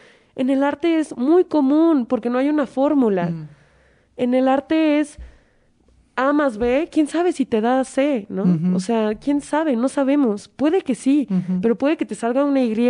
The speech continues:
Speaker 1: rarísima.
Speaker 2: Ujú.
Speaker 1: Entonces, en ese sentido, siento que el arte es de las cosas más resilientes que existen y como más, mm, pues sí, con más posibilidades. Y, y creo que yo como actriz, como tomo eso es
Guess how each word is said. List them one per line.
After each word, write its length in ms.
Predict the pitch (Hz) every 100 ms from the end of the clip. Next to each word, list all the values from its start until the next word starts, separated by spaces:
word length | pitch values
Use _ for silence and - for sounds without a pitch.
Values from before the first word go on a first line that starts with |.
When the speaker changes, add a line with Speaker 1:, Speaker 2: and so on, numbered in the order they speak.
| 247 262
Speaker 1:
rarísima. 580 | 196 185 254 233 185 175
Speaker 2:
Ujú. 240 | 180 151 160 156 - _ _ _ _ _ -
Speaker 1:
Entonces, 640 | 233 220 262 254 311 - _ _ _ _ _ _ -
en 120 | 240
ese 180 | 262 294
sentido, 360 | 277 196 240
siento 280 | 247 240 269
que 80 | 247
el 100 | 202
arte 320 | 202 - 240
es 120 | 233 196
de 80 |
las 140 | 240 202
cosas 220 | 208 226
más 160 | 226 226
resilientes 680 | 247 - 185 185 196 214 -
que 80 |
existen 460 | 185 - 185 196 220
y 60 | 208
como 240 | 190 185
más, 280 | 190 208 - - _ _ _ _ _ _ -
mm, 680 | 208 196 196 196 190 190 -
pues 160 | 254 240
sí, 180 | 381 392
con 160 | 277
más 160 | 254 262
posibilidades. 960 | 339 311 247 202 190 190 208 339 - - - _ _ _ _ _ _ _
Y, 540 | 262 247 233 226 220 - - -
y 80 |
creo 160 | 226 254
que 120 | 302
yo 140 | 247 247
como 220 | 277 247
actriz, 520 | 196 - 208 254 -
como 280 | - 208 196
tomo 320 | 220 214 226
eso 340 | 214 214 233 220
es 320 | 214 208